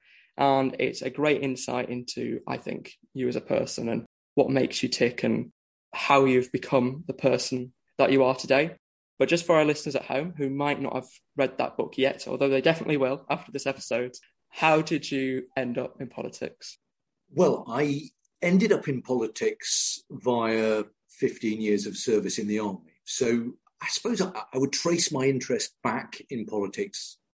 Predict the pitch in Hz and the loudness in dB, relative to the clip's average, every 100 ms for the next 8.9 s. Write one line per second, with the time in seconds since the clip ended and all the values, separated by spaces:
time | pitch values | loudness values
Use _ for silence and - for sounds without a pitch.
0 | - 120 107 110 107 - 139 123 101 - | -6 -2 0 -2 -4 -2 0 -2 -4 -10
1 | - 107 95 95 - 110 104 104 - 101 | -10 -8 -6 -6 -4 -4 -4 -6 -4 -2
2 | 92 92 82 _ _ _ - 113 - - | -2 -4 -8 _ _ _ -8 -6 -2 4
3 | 123 120 123 123 - 98 101 117 107 104 | 4 4 2 0 -4 -2 -2 0 0 2
4 | 123 110 - - 120 - - - - - | 2 0 -2 -6 -6 -6 -12 -10 -8 -8
5 | - _ _ _ 113 98 - 123 123 - | -8 _ _ _ -6 -2 4 4 4 -8
6 | - _ _ - 117 104 - 110 101 104 | -20 _ _ -4 -2 -2 -4 -8 -6 -6
7 | 104 95 87 92 - - - - 269 - | -4 -4 -6 -6 -8 -10 -14 -10 -10 -10
8 | _ - - 135 107 147 120 117 117 | _ -12 -2 -2 0 -4 -2 -2 -4